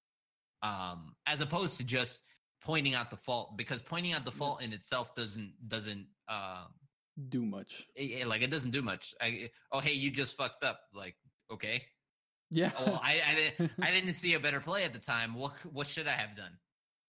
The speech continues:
Speaker 1: Maybe I should, you know, I, I can, I can look internally and maybe figure it out. But maybe if you point it out, I can also figure out more creative ways to fix that, if, have fixed that issue."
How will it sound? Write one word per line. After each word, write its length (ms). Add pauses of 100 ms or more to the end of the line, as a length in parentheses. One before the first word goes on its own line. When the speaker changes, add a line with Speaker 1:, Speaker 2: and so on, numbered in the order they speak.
(220)
Speaker 1:
Maybe 260
I 120
should, 240
you 120
know, 140
I, 380
I 20
can, 280 (260)
I 100
can 220
look 200
internally 680
and 120
maybe 220
figure 320
it 80
out. 300
But 180
maybe 280
if 80
you 120
point 280
it 80
out, 300
I 60
can 160
also 280
figure 300
out 120
more 120
creative 380
ways 220
to 120
fix 280
that, 140
if, 140 (300)
have 240
fixed 240
that 180
issue." 280